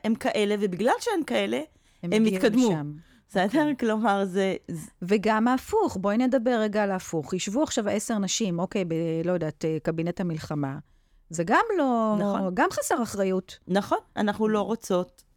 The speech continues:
Speaker 1: אנחנו רוצות, הסיפור של הגיוון, וזה משהו שהשנים האחרונות הראו לנו,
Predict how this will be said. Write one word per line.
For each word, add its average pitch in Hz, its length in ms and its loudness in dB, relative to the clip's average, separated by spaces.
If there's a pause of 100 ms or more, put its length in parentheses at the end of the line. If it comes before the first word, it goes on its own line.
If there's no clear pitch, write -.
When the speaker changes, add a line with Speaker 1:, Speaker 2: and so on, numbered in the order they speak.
Speaker 1:
אנחנו 180 340 0
רוצות, 214 540 -2
הסיפור 220 380 -4
של 294 160 0
הגיוון, 190 680 0
וזה 165 200 0
משהו 202 240 -2
שהשנים 165 460 -2
האחרונות 156 460 -4
הראו 143 260 -2
לנו, 143 280 -2